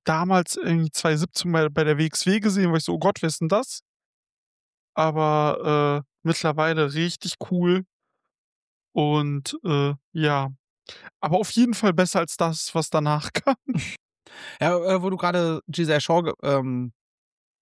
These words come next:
Speaker 2: erwähnt hast, wo sie sonst so rumdümpelt. Also wenn man so drüber guckt, jetzt mal abgesehen vom, äh, vom Clusterfuck und von, vom Strongster
Speaker 1: M L P.
Speaker 2: jetzt, M L W,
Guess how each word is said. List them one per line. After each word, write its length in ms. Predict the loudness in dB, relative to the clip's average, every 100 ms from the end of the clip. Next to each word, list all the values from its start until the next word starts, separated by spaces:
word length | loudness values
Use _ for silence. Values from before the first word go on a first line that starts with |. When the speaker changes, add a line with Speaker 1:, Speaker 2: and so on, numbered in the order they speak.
| -4
Speaker 2:
erwähnt 280 | -2 0 0
hast, 180 | -2
wo 60 | -2
sie 120 | 0
sonst 200 | 0 0
so 100 | 0
rumdümpelt. 400 | -2 -2 -4 -6 -6 -20 -8
Also 160 | -4 0
wenn 100 | 0
man 140 | 0
so 180 | 0 -2 -2
drüber 340 | -2 0 2 0
guckt, 460 | -2 -4 -4 -6 -2
jetzt 220 | -2 0
mal 60 |
abgesehen 360 | 0 0 0 0
vom, 300 | 0 -2 -2
äh, 420 | 0 2 2 0 -6 -8
vom 160 | -6 -2
Clusterfuck 600 | -2 0 -2 0 -4 -4
und 140 | -4
von, 440 | 0 0 0 -6 -8
vom 140 | -4
Strongster 440 | 0 2 4 4
Speaker 1:
M 40 | 2
L 80 | 2
P. 20 |
Speaker 2:
jetzt, 120 | -2 -12 -18 -16 -6
M 160 | -2 2
L 140 | 2
W, 640 | 2 0 0 0 0 0